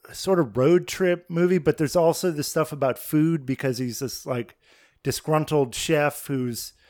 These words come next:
moved away from Portland and now he's living in the woods with his pig who hunts for truffles that he sells back to the fine dining restaurants that he kinda created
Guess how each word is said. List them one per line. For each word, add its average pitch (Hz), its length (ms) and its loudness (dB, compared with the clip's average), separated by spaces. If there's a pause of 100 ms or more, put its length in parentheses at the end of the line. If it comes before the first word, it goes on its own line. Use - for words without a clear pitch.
(420)
moved 151 260 4
away 151 180 8
from 147 160 -6
Portland 165 480 2
and 143 100 -2
now 143 140 4
he's 143 160 2
living 139 280 0
in 135 80 -4
the 123 80 -2
woods 151 560 2
with 135 140 0
his 123 260 -4 (180)
pig 160 280 0
who 139 100 -2
hunts 147 280 -6
for 131 140 -8
truffles 151 680 -2
that 131 120 -2
he 120 60 -4
sells 135 400 -2
back 127 420 -4
to 151 100 -8
the 123 100 -6
fine 131 360 -4
dining 127 380 -4
restaurants 131 720 -4 (640)
that 135 200 -2
he 131 120 -8
kinda 131 280 -4
created 131 720 -2